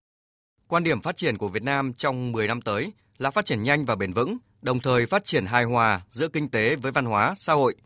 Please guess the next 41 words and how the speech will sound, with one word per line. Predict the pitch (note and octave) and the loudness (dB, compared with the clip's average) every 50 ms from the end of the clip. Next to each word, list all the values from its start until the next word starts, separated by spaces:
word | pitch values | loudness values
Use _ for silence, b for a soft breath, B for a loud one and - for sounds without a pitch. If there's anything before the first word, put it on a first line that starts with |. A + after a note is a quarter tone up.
| _ _ _ _ | _ _ _ _
bảo | - A2+ G2+ F2 | 0 0 2 2
vệ | F#2+ A#2+ | 2 0
môi | A2+ C3+ C#3+ C3 | 2 2 0 0
trường | C3+ C3+ A#2+ G#2 F2 - _ _ _ - | 2 2 2 2 0 -4 _ _ _ -2
và | A#2 A#2 A2+ | 0 0 2
thích | - G3 E3 | 0 0 0
ứng | C3+ A#2+ C3+ E3+ D3 | 0 0 0 -2 -2
với | A#2+ A#2 | -2 -2
biến | B2+ C#3+ D3 | -2 0 0
đổi | D3 C#3+ G#2 E2 | 2 2 0 0
khí | - - B2+ | -2 -2 0
hậu. | B2+ C3+ A#2 - _ _ _ _ _ _ _ | 2 2 0 0 _ _ _ _ _ _ _
Cam | - C3 C3 B2+ | 2 4 4 4
kết | C#3 E3 D#3+ | 2 -2 0
mạnh | D#3 C#3 B2 G#2+ | 2 0 0 2
mẽ, | G#2+ A2+ A#2+ D3 G#3 A3+ - _ _ - | 0 0 0 0 -2 -2 -6 _ _ -6
đạt | - C#3+ C#3+ C3+ | -4 -2 -2 0
mức | D#3 F#3+ G3+ - - | -2 -4 -4 -2 -2
phát | G3 G3 - | -2 -2 0
thải | - D3 A#2 | -2 -4 0
ròng | F#2+ A#2 A#2+ A#2 G#2+ G#2 | 2 2 2 2 2 0
bằng | A2+ A2 G2+ | 0 -2 0
không | - - E3 D#3+ D3+ B2 - _ - | 0 0 0 0 0 -4 -10 _ -2
vào | - A2 G#2+ A2 | 2 2 4 4
năm | C3 C3+ C3 | 4 2 2
hai | C3+ B2+ | 2 2
nghìn | A#2+ A2 G#2 | 2 2 0
không | F#2+ - C3+ C3 A#2+ | 0 -2 -4 -4 -2
trăm | - C#3 B2+ C3 | -2 -2 0 0
năm | C3+ C3 C#3 | 0 0 2
mươi | C#3+ D3 C3+ A2 - _ _ _ _ - | 2 2 2 0 -2 _ _ _ _ -2
tại | B2 B2 | -2 0
Hội | C#3 C3 | 0 0
nghị | B2 C3 C3 A#2 | 0 0 -2 -2
Thượng | A2 C#3+ A2+ B2+ | -2 -4 -2 -2
đỉnh | C3 A#2 F#2+ D#2+ C#2+ - | -2 -2 -2 -4 -4 -2
về | G2+ G2+ F#2+ | -2 -2 0
biến | F#2+ G#2+ B2 | 0 -2 0
đổi | C#3 B2+ F#2+ E2 | 0 0 -2 -2
khí | - - B2+ | -4 -2 0
hậu | C3+ C#3+ B2 - | 2 2 0 0